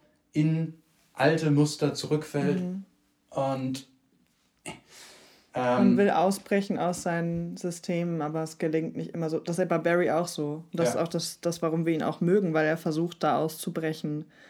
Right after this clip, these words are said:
Speaker 2: und aber immer wieder an seinen eigenen Zielen scheitert.
Speaker 1: Das, das Hand-, das,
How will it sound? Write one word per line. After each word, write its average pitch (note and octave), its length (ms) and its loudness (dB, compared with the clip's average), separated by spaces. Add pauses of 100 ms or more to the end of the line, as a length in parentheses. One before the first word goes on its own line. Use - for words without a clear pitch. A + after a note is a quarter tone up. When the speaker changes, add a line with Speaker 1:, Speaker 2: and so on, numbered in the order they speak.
(140)
Speaker 2:
und F3 120 -2
aber E3 220 2
immer E3 260 0
wieder E3 240 0
an D#3+ 100 0
seinen D#3 220 0
eigenen D#3+ 540 -2 (580)
Zielen F3 640 4
scheitert. E3+ 720 2
Speaker 1:
Das, A2 120 -8
das - 240 -2
Hand-, D3 300 2
das, A#2+ 140 -2